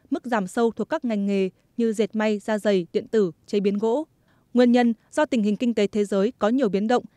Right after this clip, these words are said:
đã tác động, ảnh hưởng trực tiếp đến tình hình sản xuất kinh doanh của doanh nghiệp. Nhiều doanh nghiệp thiếu hoặc không có đơn hàng trong những tháng cuối năm, phải cắt giảm giờ làm, giảm nhân công.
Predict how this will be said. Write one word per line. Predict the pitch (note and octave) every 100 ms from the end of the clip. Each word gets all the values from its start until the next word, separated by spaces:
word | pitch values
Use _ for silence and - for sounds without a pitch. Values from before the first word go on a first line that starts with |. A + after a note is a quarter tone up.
| _
đã | - A#3
tác | D#4+
động, | C4+ A3+
ảnh | F#3+
hưởng | G3+ F3
trực | G#3+ -
tiếp | D4+ - _ -
đến | G#3+
tình | A#3 G#3+
hình | G3+
sản | F#3 G3 F3
xuất | - -
kinh | A#3+
doanh | A3 A3+
của | G#3+ G3+
doanh | E3+ A3+
nghiệp. | A3 G3 _ _ -
Nhiều | B3 A#3
doanh | D#4
nghiệp | C4 -
thiếu | G#3+ G3+ C4+ -
hoặc | G#3
không | - A#3+
có | G3+
đơn | A3 A#3
hàng | G#3 G3 F3 _
trong | - A3+
những | A#3
tháng | A#3+ F#3+
cuối | G#3+ G3
năm, | A3 A#3+ A3 _ _ -
phải | G#3+
cắt | E4 D#4
giảm | B3 F3
giờ | G3
làm, | G3 G3+ F#3+ F3+
giảm | - G3 E3
nhân | G#3
công. | - A3 G#3